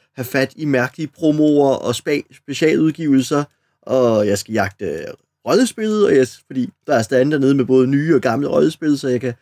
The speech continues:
få suppleret nogle huller i min samling, og jeg skal ned og jagte tegneserier. Øh, der kommer, der er virkelig rigtig meget nørderi dernede, nemlig. Øh,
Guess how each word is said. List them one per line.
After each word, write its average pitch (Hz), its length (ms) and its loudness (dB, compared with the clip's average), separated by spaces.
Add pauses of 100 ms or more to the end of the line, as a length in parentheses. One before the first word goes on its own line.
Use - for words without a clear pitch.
(300)
få 143 80 -4
suppleret 147 360 0
nogle 131 140 2
huller 135 220 4
i 151 40 0
min 120 120 -2
samling, 190 580 2
og 135 440 2
jeg 131 100 4
skal 151 140 -8
ned 139 140 2
og 135 120 -2
jagte 104 280 -2
tegneserier. 196 760 -2 (640)
Øh, 143 60 0 (420)
der 151 100 -8
kommer, 127 220 -4 (320)
der 147 60 0
er 151 40 2
virkelig 151 320 2
rigtig 127 200 -4
meget 120 160 2
nørderi 113 300 2
dernede, 110 280 0
nemlig. 110 280 0
Øh, 104 380 2